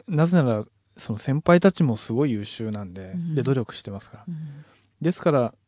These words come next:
Speaker 1: 司法試験であれば、受験一年目の人同士で、まあ、切磋琢磨するし、
Speaker 2: うん。
Speaker 1: 事務所においては、まあ、事務所の一年目の人同士で、お互い頑張ろうと。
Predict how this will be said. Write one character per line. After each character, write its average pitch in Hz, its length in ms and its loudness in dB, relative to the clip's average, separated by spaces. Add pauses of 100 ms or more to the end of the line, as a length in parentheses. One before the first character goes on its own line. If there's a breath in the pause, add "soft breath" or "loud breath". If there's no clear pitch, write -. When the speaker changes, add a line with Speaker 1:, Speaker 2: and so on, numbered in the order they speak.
(260)
Speaker 1:
司 - 200 0
法 214 80 6
試 - 100 -4
験 254 200 6
で 220 60 6
あ 214 60 6
れ 208 100 4
ば、 214 420 6 (440)
受 135 220 -4
験 175 360 2
一 202 280 0
年 226 240 8
目 240 80 8
の 220 100 8
人 208 240 4
同 226 220 6
士 - 200 -2
で、 262 280 2 (680)
ま 156 100 0
あ、 - 40 0
切 - 260 -2
磋 110 60 -2
琢 113 220 -6
磨 98 120 -6
す - 140 -12
る 101 100 -10
し、 147 400 -2
Speaker 2:
う 156 40 -10
ん。 - 40 -10
Speaker 1:
事 - 0 - (540 loud breath)
務 170 200 4
所 247 120 2
に 247 80 8
お 254 80 8
い 240 80 2
て - 120 0
は、 165 360 6 (340)
ま 170 140 4
あ、 156 40 6
事 139 60 -2
務 175 220 6
所 233 160 6
の 220 320 6 (260)
一 - 240 -4
年 233 300 4
目 247 80 6
の 226 100 6
人 220 240 0
同 262 160 0
士 240 160 -4
で、 262 320 0 (540)
お 131 80 -2
互 120 240 2
い - 20 0
頑 127 160 2
張 139 120 4
ろ 156 100 6
う 113 40 -2
と。 - 200 -10